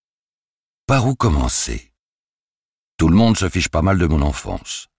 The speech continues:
Banale, plutôt heureuse, assez peu mouvementée, avec des parents et des amis corrects. Mes études se révéleront tout aussi insignifiantes,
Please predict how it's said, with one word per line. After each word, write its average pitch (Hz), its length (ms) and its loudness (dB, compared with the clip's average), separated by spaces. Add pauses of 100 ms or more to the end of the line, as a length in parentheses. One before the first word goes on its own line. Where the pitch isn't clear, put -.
(120)
Banale, 69 480 0
plutôt 73 380 -2
heureuse, 92 420 0
assez 80 300 -2
peu 82 180 0
mouvementée, 87 760 2 (420)
avec 80 220 0
des 80 100 2
parents 82 360 0
et 101 80 0
des 98 200 0
amis 98 220 2
corrects. - 560 -8 (720)
Mes 101 180 4
études 143 300 0
se 110 100 -2
révéleront 104 540 0
tout 98 180 -2
aussi 92 260 0
insignifiantes, 80 960 -2